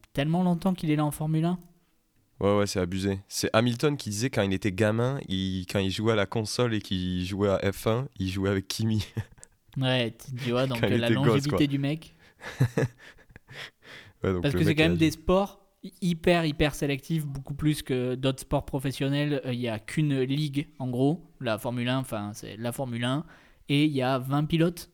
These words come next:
Speaker 1: Euh, avant,
Speaker 2: Ouais.
Speaker 1: il y avait plus de pilotes, mais en ce moment, il y a vingt pilotes, quoi. Enfin, je veux dire, c'est hyper fermé, et le, il a quel âge, Kimi ? Genre quarante-deux, un truc comme ça ? Il a plus de quarante, non ?
Speaker 2: Ouais, je crois qu'il a plus de quarante, ouais.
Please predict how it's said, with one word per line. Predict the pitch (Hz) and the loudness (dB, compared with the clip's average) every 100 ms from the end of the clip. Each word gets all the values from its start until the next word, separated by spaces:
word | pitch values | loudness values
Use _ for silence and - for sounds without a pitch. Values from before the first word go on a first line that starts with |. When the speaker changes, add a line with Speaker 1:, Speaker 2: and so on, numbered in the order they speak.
| - | -8
Speaker 1:
Euh, | 113 107 110 - | -6 -4 -4 -2
avant, | 131 151 | 2 2
Speaker 2:
Ouais. | 147 | 2
Speaker 1:
il | |
y | |
avait | 120 113 | 0 -4
plus | 143 | -4
de | 135 | -4
pilotes, | 131 147 151 151 | 0 2 2 0
mais | 120 | -6
en | 117 | -6
ce | |
moment, | 127 135 | -4 -4
il | 139 | -4
y | 101 | -6
a | |
vingt | 92 139 139 | -8 -4 -4
pilotes, | 135 143 151 160 | -2 -2 0 -2
quoi. | - | -4
Enfin, | 160 127 | -4 -4
je | 120 | -4
veux | 123 | -2
dire, | 135 | -2
c'est | - 127 _ | -2 -8 _
hyper | 190 165 147 - | -6 -2 -4 0
fermé, | 147 156 175 | 0 2 0
et | 208 147 123 | 0 0 -2
le, | 120 113 143 | -2 -4 -2
il | 127 | -4
a | |
quel | 117 139 | -2 -4
âge, | 135 - | -4 -6
Kimi ? | - 139 139 | -8 -6 -4
Genre | 123 - | -6 -6
quarante-deux, | - 131 156 156 196 | -6 -4 0 0 0
un | |
truc | 165 | -2
comme | 160 151 | -6 -4
ça ? | 185 | -2
Il | 113 | -4
a | |
plus | - 160 | -6 -8
de | |
quarante, | - 185 180 151 | -2 -2 -2 -4
non ? | - - | -6 -2
Speaker 2:
Ouais, | 101 98 95 95 | 0 2 2 0
je | |
crois | - 107 | -2 -6
qu'il | |
a | 92 | -6
plus | - | -10
de | |
quarante, | - 101 | -8 -8
ouais. | 92 | -8